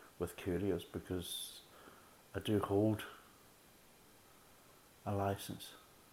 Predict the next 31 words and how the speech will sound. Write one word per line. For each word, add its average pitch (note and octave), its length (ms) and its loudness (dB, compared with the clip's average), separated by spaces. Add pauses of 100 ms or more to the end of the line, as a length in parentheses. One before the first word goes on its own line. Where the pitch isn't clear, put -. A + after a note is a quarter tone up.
(480)
um, F#2 680 0
an F2 140 -4
alcohol F2+ 460 0
license, F2 640 0
and, F2 500 -2
uh, F2 180 4 (1000)
I - 60 -6
have G2 240 4
looked F#2 260 0
into F2+ 440 -2
it F2+ 180 0
and, D#2+ 400 -4
uh, E2+ 380 -2 (120)
done E2+ 160 0
all F2 120 0
the E2 100 -2
kind F2+ 200 -8
of F2 100 -6
research F#2 560 -2
about, E2+ 260 0 (220)
uh, E2+ 320 -4 (300)
curing F#2 380 0
alcohol F2 580 0
and F#2 120 -2
everything F2+ 280 -2
else, F2+ 160 0 (680)
and A2 160 0
it's - 160 -8
not C3 200 2
that F#2 200 2
expensive F#2 680 -4